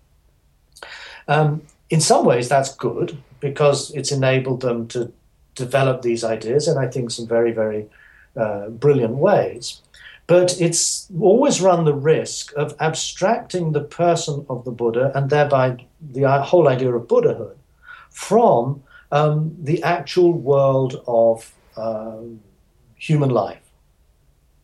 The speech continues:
I think in Zen, you get a return back to the human in very, very, you know, pithy ways. Uh, in the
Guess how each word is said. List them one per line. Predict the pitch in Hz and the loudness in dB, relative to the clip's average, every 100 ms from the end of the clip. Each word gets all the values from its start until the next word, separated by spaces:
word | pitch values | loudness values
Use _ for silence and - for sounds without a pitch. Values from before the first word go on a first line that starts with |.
| _ - - - | _ -20 -20 -8
I | - | 0
think | 165 156 | 2 2
in | 143 | 2
Zen, | 131 165 139 110 - - | 2 2 2 -2 -6 -12
you | 127 | -6
get | 127 120 | -4 -2
a | |
return | 113 113 - 135 117 113 | -4 -6 -4 -2 -2 -2
back | 120 120 | -2 -4
to | - | -8
the | 113 | -14
human | - 143 131 143 180 - - | -10 -2 -2 0 -4 -8 -14
in | 120 | -8
very, | 117 123 120 | -4 -2 -2
very, | 117 110 110 104 _ _ _ | -2 -2 -6 -12 _ _ _
you | 135 113 | -12 -12
know, | 107 110 _ _ _ | -14 -18 _ _ _
pithy | - 147 135 127 | -6 -4 -2 -4
ways. | 107 104 101 135 - - _ - - - - | -2 -2 -2 -4 -8 -16 _ -20 -20 -20 -2
Uh, | 139 131 147 | 2 2 2
in | 139 127 | 0 0
the | 123 | 0